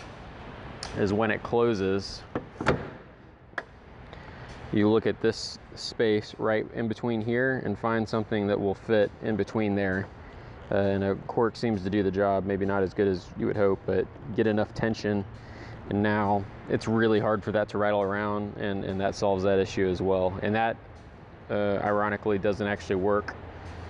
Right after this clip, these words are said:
I don't know if you can even see that there, what I've done, but yeah. Uh, so anyway, that, that causes enough tension to where it doesn't rattle around, but that doesn't work on the front because, uh, there's, there's not the same amount of space in between.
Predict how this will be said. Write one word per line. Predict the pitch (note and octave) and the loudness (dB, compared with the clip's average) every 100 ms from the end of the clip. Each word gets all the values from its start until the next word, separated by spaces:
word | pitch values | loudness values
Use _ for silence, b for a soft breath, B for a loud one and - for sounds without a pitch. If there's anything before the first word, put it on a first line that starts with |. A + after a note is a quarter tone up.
| B B - - | B B -14 -6
I | A#2 | 0
don't | G2 | 4
know | |
if | F#2+ | 4
you | F#2+ | 2
can | G2 | 2
even | F#2+ F#2 | 2 2
see | - G2 | 4 6
that | F#2 | 6
there, | F#2+ F#2+ | 6 6
what | F#2 | 4
I've | F2+ | 2
done, | F#2 F#2+ | 0 2
but | F2+ F#2 - - - - G2+ | 2 2 0 -6 -12 -8 -2
yeah. | F#2+ F#2 G#2 - - - | 0 2 0 -4 -8 -2
Uh, | - - - G2 - - B B B B B - - - - - - | 2 2 2 0 -4 -8 B B B B B -8 -8 -8 -8 -10 -8
so | - - | -2 2
anyway, | G#2+ G#2 G2 | 4 6 4
that, | G2 A2 G2+ | 6 4 4
that | G#2+ G#2 | 0 2
causes | A2+ G#2+ G#2 G2 | 2 2 2 0
enough | F#2+ G#2 | 0 -2
tension | - A2 A2 G#2 | -2 -4 -2 -2
to | |
where | G#2 | 0
it | F#2+ | 2
doesn't | G2+ G2 | 0 2
rattle | G2 F#2+ | 2 2
around, | F2+ G2 G2 | 2 0 0
but | G2 | 0
that | F2+ A#2+ | 2 2
doesn't | A#2+ A2 | 2 2
work | A2 G#2+ | 0 0
on | F#2+ | -4
the | |
front | F2+ - B2 A2 - - - | -4 -2 -2 -2 -6 -12 -4
because, | G2+ G#2+ G2+ F#2+ F#2 | -2 2 4 2 2
uh, | G2+ G2 F2+ | 4 4 4
there's, | G2 G2 F#2 - | 4 2 -2 -4
there's | - G2+ | -2 0
not | G2+ G2+ | 2 0
the | F#2+ | 0
same | - G#2 | 0 0
amount | F#2+ F#2 | 0 -2
of | F2+ | -2
space | - G2 - | 0 0 0
in | F#2 | -4
between. | F2 F#2+ F#2+ | -2 -2 -2